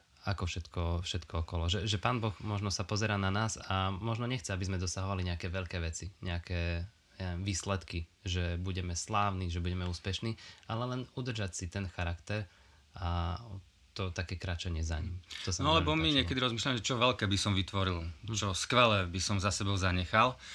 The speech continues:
Speaker 2: A možno, že to najskvelejšie, krásne je, že len zachováš si čisté vnútro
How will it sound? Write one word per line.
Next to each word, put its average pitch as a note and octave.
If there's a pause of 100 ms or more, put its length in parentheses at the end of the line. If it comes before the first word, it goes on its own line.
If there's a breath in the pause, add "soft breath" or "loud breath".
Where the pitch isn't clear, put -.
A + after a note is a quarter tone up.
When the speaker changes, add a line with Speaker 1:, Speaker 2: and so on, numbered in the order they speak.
(500 loud breath)
Speaker 2:
A F2+ (500)
možno, G2+
že G#2
to A2+
najskvelejšie, A2
krásne G#2
je, G2+
že F#2
len G2
zachováš F#2+
si G2
čisté G2
vnútro F#2